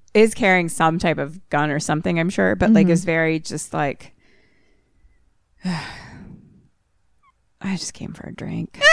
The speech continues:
Speaker 2: <laughs>
Speaker 1: And
Speaker 2: I
Speaker 1: there's,
Speaker 2: love
Speaker 1: like,
Speaker 2: Adam Brody.
Speaker 1: I, it, I haven't seen him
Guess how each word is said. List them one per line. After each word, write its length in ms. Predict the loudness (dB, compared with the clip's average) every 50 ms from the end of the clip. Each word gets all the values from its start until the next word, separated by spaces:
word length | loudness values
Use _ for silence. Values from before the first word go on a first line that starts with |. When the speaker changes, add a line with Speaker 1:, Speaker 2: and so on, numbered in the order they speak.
| 8 8 8 8 8 6 4 2 2 2 2
Speaker 2:
<laughs> 960 | 2 0 0 -2 0 2 2 2 0 -2 -4 -2 0 2 4 4 4 2 0 -2 -12 -14 -14 -18 -20 _ -20 -20 -12 -4
Speaker 1:
And 160 | 0 2 4 4
Speaker 2:
I 60 | 4
Speaker 1:
there's, 140 | 4 4 4
Speaker 2:
love 180 | 4 4 4
Speaker 1:
like, 40 | 4 2
Speaker 2:
Adam 200 | 0 0 0 -2
Brody. 480 | -2 -4 -4 -4 -6 -6 -8 -8 -10 _ _
Speaker 1:
I, 100 | 0 0 0 -2 -2 -2
it, 160 | -2 -2 -2 -10 -16 -8 -6
I 60 | -4
haven't 300 | -4 -4 -4 -4 -4 0
seen 160 | 2 2 2 2
him 240 | 0 0 0 0